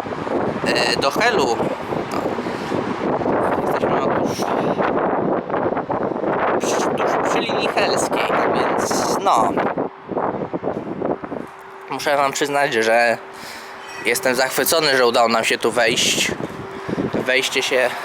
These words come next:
wejście tutaj jest naprawdę, y, dosyć ciężkie.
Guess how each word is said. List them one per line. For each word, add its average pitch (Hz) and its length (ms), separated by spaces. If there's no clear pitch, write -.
wejście 135 320
tutaj 143 180
jest 135 220
naprawdę, 127 500
y, 113 200
dosyć 135 400
ciężkie. 147 720